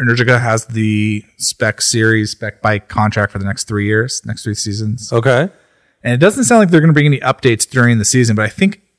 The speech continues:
Speaker 1: after the end of each season, we're gonna probably see some updates.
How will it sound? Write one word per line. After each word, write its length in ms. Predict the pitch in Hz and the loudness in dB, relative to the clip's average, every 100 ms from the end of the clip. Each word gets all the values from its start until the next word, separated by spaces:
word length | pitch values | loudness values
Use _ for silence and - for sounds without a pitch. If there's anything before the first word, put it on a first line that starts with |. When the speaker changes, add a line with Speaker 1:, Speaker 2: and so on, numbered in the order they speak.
| _ | _
Speaker 1:
after 160 | 120 - | -8 -6
the 180 | 117 - | -8 -2
end 180 | 139 139 | 2 4
of 80 | 123 | 2
each 100 | 110 | 0
season, 300 | - 101 98 | -2 -2 -4
we're 60 | |
gonna 120 | 92 90 | -8 -10
probably 220 | 92 92 | -10 -10
see 140 | - | -8
some 160 | - 101 | -8 -10
updates. 560 | - - - - - | -12 -14 -12 -10 -10